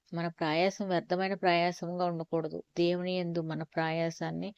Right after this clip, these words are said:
మనం నడిపించుకోవాలి. కాబట్టి దేవుని నీతిని, దేవుని రాజ్యాన్ని వెద-, వెదికినప్పుడు దేవుడు ఇవ్వబోతున్న ఆ సమాధానకరమైనటువంటి బహుమానాలను మనం పొందుకుంటాం అన్నమాట. మరి అట్టి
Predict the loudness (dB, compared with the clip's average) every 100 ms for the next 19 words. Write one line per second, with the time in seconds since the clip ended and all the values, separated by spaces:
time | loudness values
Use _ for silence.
0 | -18 -20 -20 _ -6 -4 -4 -6 _ -6
1 | -4 -2 -2 -2 -4 2 4 4 2 -2
2 | _ _ _ _ _ _ _ _ _ _
3 | _ -6 2 4 4 4 0 0 _ _
4 | _ _ 6 6 6 4 4 8 8 8
5 | 4 4 4 4 2 2 0 0 0 2
6 | 2 2 2 -2 -2 0 2 2 2 4
7 | 2 2 4 6 6 6 4 4 2 2
8 | -2 -2 -2 0 0 2 4 4 4 4
9 | 2 -2 -2 0 -2 -2 -2 -2 -4 -2
10 | 0 2 2 4 4 4 4 2 0 0
11 | 0 2 0 -2 -20 -20 _ 2 4 4
12 | 0 -2 0 0 0 -2 -2 -2 -6 _
13 | -20 _ _ _ 0 2 2 2 2 4
14 | 4 2